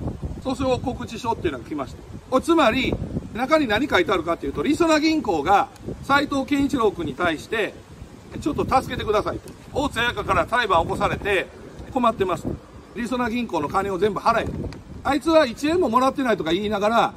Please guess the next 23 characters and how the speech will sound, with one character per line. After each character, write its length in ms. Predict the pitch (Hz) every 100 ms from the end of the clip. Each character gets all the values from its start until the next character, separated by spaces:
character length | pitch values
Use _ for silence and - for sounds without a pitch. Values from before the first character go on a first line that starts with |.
| - -
お 100 | 220
金 260 | 302 339 381
取 160 | 220
る 60 | 180
気 60 |
満 220 | 175 277 277
々 140 | 269
な 120 | 208
ん 40 | 139
で 80 |
す 80 | 117
よ。 80 | 123 - - -
で、 260 | 254 220 - - - -
一 160 | 254 277
千 280 | - 330 349
万 200 | 381 427
円 160 | 277
っ 40 | 196
て 80 |
い 120 | 175 175
う 40 |
の 120 | 147
は、 300 | 143 196 147